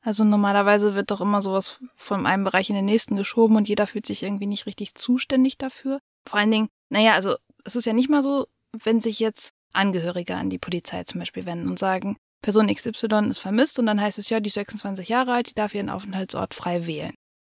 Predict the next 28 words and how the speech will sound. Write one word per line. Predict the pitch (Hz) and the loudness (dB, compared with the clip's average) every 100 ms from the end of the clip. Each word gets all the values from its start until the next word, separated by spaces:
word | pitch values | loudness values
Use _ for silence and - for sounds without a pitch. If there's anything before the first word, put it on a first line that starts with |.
| _ _ _ | _ _ _
Wenn | 202 208 | 4 4
jetzt | 214 | 4
aber | - 190 185 | 2 4 2
nach | - - | 0 -8
vierzehn | - 285 - 190 | 2 2 2 -4
Jahren | 185 269 240 175 | 0 4 2 2
dann | 180 175 | -6 -6
die | |
Schule | 185 - 285 453 247 | -6 2 4 6 2
da | 185 | 0
ankommt | - 196 196 196 | -4 -4 -4 -6
und | 190 | -2
sagt, | 202 196 _ _ - | -4 -4 _ _ -4
„Ja, | 180 | 2
wir | |
haben | 220 202 | 4 4
irgendwie | 208 208 | 0 0
das | 202 | -4
Gefühl, | - - 226 240 247 - _ _ _ | -6 -2 4 6 6 2 _ _ _
diese | 202 190 | -8 -6
Frau | - 190 190 185 - _ - | -2 0 0 0 -6 _ -18
existiert | - - - - 190 | -12 -8 -6 0 0
nicht | 359 - | 0 -2
mehr, | 370 370 | 0 2
die | 302 | 4
ist | 254 | 4
irgendwie | - 202 196 190 | 4 2 2 -4
verschwunden“, | 165 - - 202 262 - 302 | -2 -2 4 10 10 10 4